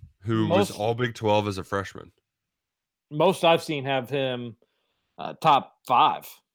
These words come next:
Speaker 2: So that, that's pretty crazy to see him sixty-ninth. I'm not worried about Tshiebwe. It, he can rebound and be a tough interior defender.
Speaker 1: And
Speaker 2: Is
Speaker 1: his
Speaker 2: there
Speaker 1: one
Speaker 2: offense?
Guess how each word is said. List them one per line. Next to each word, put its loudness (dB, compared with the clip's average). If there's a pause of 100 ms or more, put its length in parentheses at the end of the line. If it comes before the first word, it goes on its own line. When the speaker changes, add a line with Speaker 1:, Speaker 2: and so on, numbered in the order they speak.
Speaker 2:
So -2
that, 2
that's 0
pretty -2
crazy 0
to -4
see -4
him -4
sixty-ninth. -2 (840)
I'm 6
not 4
worried 4
about 4 (720)
Tshiebwe. 2
It, -8 (120)
he 0
can 0
rebound 4
and -4
be 2
a 2
tough 2
interior -2
defender. -10 (1000)
Speaker 1:
And 2
Speaker 2:
Is 6
Speaker 1:
his 4
Speaker 2:
there 4
Speaker 1:
one 6
Speaker 2:
offense? -6